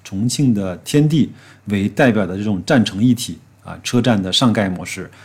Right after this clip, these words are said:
以杭州的万科黄龙中心和徐家汇的徐汇万科中心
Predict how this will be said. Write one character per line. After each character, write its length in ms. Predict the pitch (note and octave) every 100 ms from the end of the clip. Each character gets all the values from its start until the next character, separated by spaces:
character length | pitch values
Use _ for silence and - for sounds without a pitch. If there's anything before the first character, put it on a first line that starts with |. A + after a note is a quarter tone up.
| - -
以 160 | B2+
杭 260 | A#2+ A2+ D#3+
州 160 | F3
的 300 | F3+ E3 C#3 B2+
万 280 | D3+ C#3+
科 440 | B2+ D3+ D3+ D3+ D3 - _
黄 260 | - B2+
龙 180 | D#3+ D3
中 200 | D3+ E3
心 280 | - E3 E3
和 200 | - G#2
徐 220 | A2 - G#2
家 220 | B2+ B2+
汇 200 | C#3+ B2
的 140 | G#2+
徐 340 | - - F#2+ C3+
汇 320 | C#3 D#3+ A#2
万 200 | A2 A2+
科 140 | G2+ G#2+
中 180 | G#2+
心 280 | G#2+ G#2 G#2+